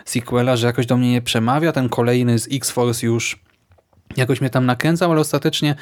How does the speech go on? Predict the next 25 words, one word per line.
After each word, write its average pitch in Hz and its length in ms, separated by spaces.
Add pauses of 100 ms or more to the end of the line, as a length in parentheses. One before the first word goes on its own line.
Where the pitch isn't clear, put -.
(320)
tego 139 200
wszystkiego 143 420
było 143 220
tak 156 300
dużo, 139 360
tych 117 160
bodźców, 123 760
nie? 113 160
Audiowizualnych 120 920
i 123 40
różnych 123 260
takich 120 380 (460)
mrugnięć 131 640
oka 127 440
do 120 180
mnie 120 240
jako 117 260
potencjalnego 120 760
widza 123 220
było 123 260
tyle, 160 260
że 165 100
naprawdę 156 400
się - 120
napaliłem. 131 560